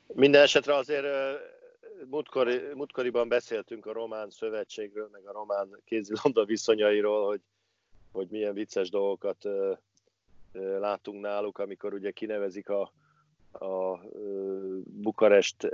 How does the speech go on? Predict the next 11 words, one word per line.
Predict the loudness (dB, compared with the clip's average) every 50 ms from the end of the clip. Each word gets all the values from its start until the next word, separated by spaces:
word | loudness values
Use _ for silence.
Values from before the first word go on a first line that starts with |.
| -4 -6
edzőit | -6 -4 0 2 2 2 2 2 2 2 2 0 -2 -2
keresztbe, | _ 4 6 6 6 6 4 4 2 0 2 2
a | 2 0
montenegrói | -2 -4 -6 -4 -4 -4 -2 -2 -4 -4 -2 -2 -2 -2 -2 -4 -4
kapitány, | -2 -2 -2 -2 -2 -6 -6 _ -2 -2 -2 -2 -4
a | -8 -8
másodedző, | -8 -8 -8 -8 -10 -6 -2 0 0 0 -2 -4 -4 -2 0 0
a | 0 -2
montenegrói, | -2 -4 -8 -8 -8 -10 -10 -8 -10 -10 -10 -10 -8 -6 -6 -6 -8 -10 _ _ _ _ _ _ _ _ _ _ -18 -10
ö, | -4 0
ö, | 2 4 6 6 6 6 4 4 4 2 2 0 0 -2 -2 -2 -2 -2 -2 -2 -2 -2 -4 -6